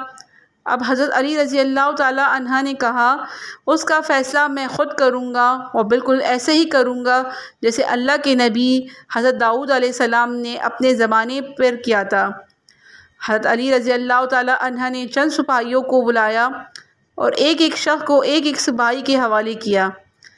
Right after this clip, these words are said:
इन लोगों से कहा, क्या तुम समझते हो कि हम तुम्हारी हरकतों से नावाकिफ़ हैं?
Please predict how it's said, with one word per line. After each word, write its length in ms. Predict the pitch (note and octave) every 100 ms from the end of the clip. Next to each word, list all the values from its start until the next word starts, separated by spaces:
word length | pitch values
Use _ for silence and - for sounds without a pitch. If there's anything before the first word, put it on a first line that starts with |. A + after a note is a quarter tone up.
| _ _ -
इन 140 | B3+
लोगों 340 | C#4+ C4 B3+ D4+
से 160 | D4+
कहा, 300 | C#4+ C4 C4+ C#4
क्या 200 | C#4+ C#4
तुम 160 | C#4+
समझते 500 | C4+ C4 C4 C4 D4
हो 200 | D4+ D4
कि 120 | C#4 C#4
हम 180 | C#4 C#4
तुम्हारी 380 | C4 B3+ C4+
हरकतों 460 | C#4+ B3 B3 B3+ C#4
से 140 | C#4+
नावाकिफ़ 600 | C4+ B3 A#3+ A#3 C4+ D4+ D4+
हैं? 160 | D4